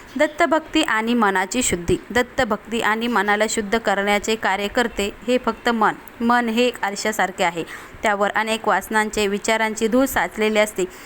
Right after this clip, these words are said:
भक्तीच्या नियमित आचरणाने ती धूळ हळूहळू दूर होते आणि मनाचा आरसा स्वच्छ होऊन त्यात परमेश्वराचे प्रतिबिंब उमटत असते. मन एकाग्र होत नसेल तरी तुम्ही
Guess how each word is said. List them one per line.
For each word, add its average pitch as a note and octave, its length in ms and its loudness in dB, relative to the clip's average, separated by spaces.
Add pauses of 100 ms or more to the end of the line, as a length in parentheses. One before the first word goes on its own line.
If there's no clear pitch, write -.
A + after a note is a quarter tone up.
(220)
भक्तीच्या E4+ 520 2
नियमित C#4 440 2
आचरणाने B3 640 0
ती C4+ 180 0
धूळ C4+ 300 2
हळूहळू B3+ 440 2
दूर A3 220 0
होते G#3 380 -4
आणि A3 240 -2
मनाचा G#3+ 460 0
आरसा A#3+ 380 -2
स्वच्छ C4+ 400 -2
होऊन C4 280 4 (420)
त्यात B3 160 0 (140)
परमेश्वराचे A#3+ 680 0
प्रतिबिंब G#3+ 600 0 (100)
उमटत G3 360 0
असते. F#3 260 -2 (340)
मन C#4 240 4
एकाग्र D#4+ 380 2
होत C4+ 260 4
नसेल C4 440 0
तरी C#4 180 2
तुम्ही B3 380 0